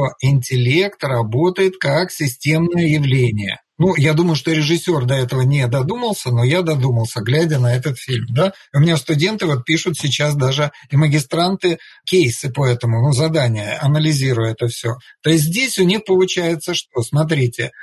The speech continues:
мы сверхстимулируем низшие слои интеллекта, то есть образную часть,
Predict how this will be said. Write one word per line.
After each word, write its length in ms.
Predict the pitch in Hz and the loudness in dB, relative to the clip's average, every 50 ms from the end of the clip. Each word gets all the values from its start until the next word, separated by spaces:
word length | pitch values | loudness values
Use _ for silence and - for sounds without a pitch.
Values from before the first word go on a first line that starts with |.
| - - _ - | -20 -12 _ 2
мы 260 | 135 160 185 208 220 | 2 4 4 2 0
сверхстимулируем 1500 | 190 - - 185 180 214 220 202 180 143 - - - 180 165 160 160 160 156 175 226 247 226 185 151 131 120 110 - - - - | -2 0 0 0 0 2 0 0 -2 -4 -6 -6 0 0 2 2 2 2 2 0 0 0 0 0 0 0 0 -2 -4 -8 -12 -4
низшие 720 | 156 127 147 156 165 190 208 208 - - - 226 220 208 | 0 2 2 4 4 2 0 0 -2 -4 -4 -6 -6 -8
слои 580 | - - 151 143 139 131 131 139 147 170 190 202 - | -6 -4 -2 0 0 2 2 2 0 0 -2 -2 -2
интеллекта, 720 | 135 139 143 - 156 151 135 131 117 117 - - - 107 | 0 0 0 0 0 0 0 0 0 -2 -2 -6 -10 -8
то 180 | 117 - 175 175 | -4 0 2 2
есть 220 | 170 156 - - | 2 2 0 -2
образную 560 | 156 170 175 175 170 170 147 151 143 139 143 139 | -2 0 2 2 2 0 2 2 0 0 0 -2
часть, 540 | - - 127 110 104 117 - _ - - | -2 -4 -4 -4 -6 -8 -10 _ -20 -20